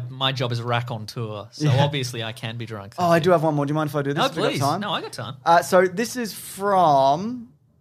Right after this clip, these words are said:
Speaker 2: where is it? Where is it? Where is it? From Alex Parsons.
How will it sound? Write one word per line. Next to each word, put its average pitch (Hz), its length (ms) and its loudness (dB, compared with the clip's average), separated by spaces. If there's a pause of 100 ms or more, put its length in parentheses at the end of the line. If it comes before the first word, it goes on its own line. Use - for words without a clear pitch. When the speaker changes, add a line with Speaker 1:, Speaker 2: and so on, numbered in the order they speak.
(300)
Speaker 2:
where 131 220 -10
is 120 120 -10
it? 120 100 -10
Where 123 200 -10
is 123 120 -8
it? 123 80 -10
Where 113 180 -10
is 120 120 -14
it? - 80 -18
From 156 260 -6
Alex 170 340 0
Parsons. 151 840 0